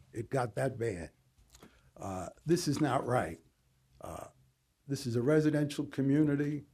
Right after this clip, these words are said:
surrounding the pagoda, uh, and we're trying to be good neighbors, uh, but there are times when this music really gets out of hand. Uh,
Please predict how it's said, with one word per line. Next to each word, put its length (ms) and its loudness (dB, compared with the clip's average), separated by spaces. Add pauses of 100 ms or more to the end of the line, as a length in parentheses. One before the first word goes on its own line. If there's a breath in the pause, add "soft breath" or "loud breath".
(180)
surrounding 580 0
the 80 0
pagoda, 600 0 (720)
uh, 220 -8 (380)
and 400 -8 (100)
we're 220 0
trying 400 2
to 80 -6
be 140 2
good 220 4
neighbors, 640 0 (420)
uh, 200 -10
but 340 -8 (120)
there 180 4
are 80 4
times 540 0
when 100 2
this 180 -4
music 400 4
really 320 4
gets 280 -2
out 200 -2
of 60 -8
hand. 260 -6 (1200 soft breath)
Uh, 200 -10